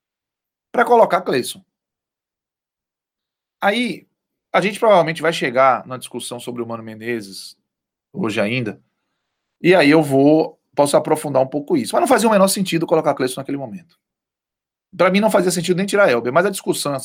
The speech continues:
em torno de Elber, ela, eu acho mais, ela mais razoável. A discussão da presença de Cleison, não. Não tem recorte. Não tem recorte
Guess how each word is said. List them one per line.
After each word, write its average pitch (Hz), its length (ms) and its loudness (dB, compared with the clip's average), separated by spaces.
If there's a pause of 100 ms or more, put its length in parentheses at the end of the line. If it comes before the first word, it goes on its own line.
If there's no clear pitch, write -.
(200)
em 127 80 -12
torno 127 220 -6
de 131 120 -6
Elber, 135 220 4
ela, 180 100 2
eu 156 80 2
acho 156 180 -2
mais, 165 160 -4
ela 151 220 0
mais 143 360 -8 (300)
razoável. 147 520 2
A 202 40 -2
discussão 175 400 -4
da 139 80 0
presença 151 240 -4
de 151 60 -8
Cleison, 156 320 -6
não. - 180 -8 (1400)
Não 233 100 2
tem 269 140 4
recorte. 233 720 2 (1700)
Não 240 120 -8
tem 262 140 2
recorte 175 720 0